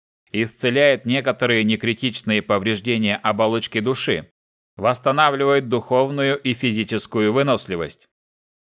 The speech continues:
Особенность. Нейтрализует большинство ядов и прочих враждебных телу и душе воина сил.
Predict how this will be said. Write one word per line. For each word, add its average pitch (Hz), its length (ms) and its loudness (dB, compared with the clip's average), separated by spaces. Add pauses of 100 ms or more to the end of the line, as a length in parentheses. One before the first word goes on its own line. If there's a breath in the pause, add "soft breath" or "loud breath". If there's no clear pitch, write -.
Особенность. 113 840 -2 (140)
Нейтрализует 156 800 2
большинство 143 640 0
ядов 151 480 2
и 131 40 0
прочих 143 500 -2
враждебных 120 680 -2
телу 147 300 0
и 123 160 -2
душе 117 360 -2
воина 131 520 0
сил. 120 460 -2